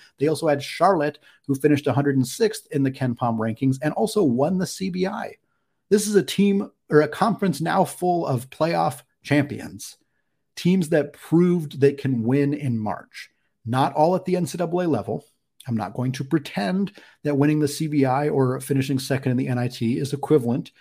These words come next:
to success in the N C double A tournament, but I would want them in my conference if I had a mid-major conference like, uh, like the A A C.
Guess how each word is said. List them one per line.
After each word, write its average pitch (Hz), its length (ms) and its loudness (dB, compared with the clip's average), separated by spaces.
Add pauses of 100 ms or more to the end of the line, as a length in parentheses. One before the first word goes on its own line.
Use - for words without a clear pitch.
(280)
to 131 120 0
success 131 480 -2
in 127 80 0
the 117 60 2
N 113 80 2
C 117 140 -6
double 113 160 0
A 107 80 0
tournament, 135 480 -2 (920)
but 131 120 4
I 135 80 4
would 147 180 4
want 147 240 0
them 156 160 2
in 151 80 2
my 147 140 0
conference 170 680 -2 (340)
if 127 160 -2
I 135 300 2 (160)
had 131 180 0
a 135 60 2
mid-major 131 500 2
conference 139 520 -4
like, 123 360 -4 (360)
uh, 120 140 -8
like 117 240 -8
the 127 160 -4
A 127 260 -6
A 117 40 -6
C. 185 400 -6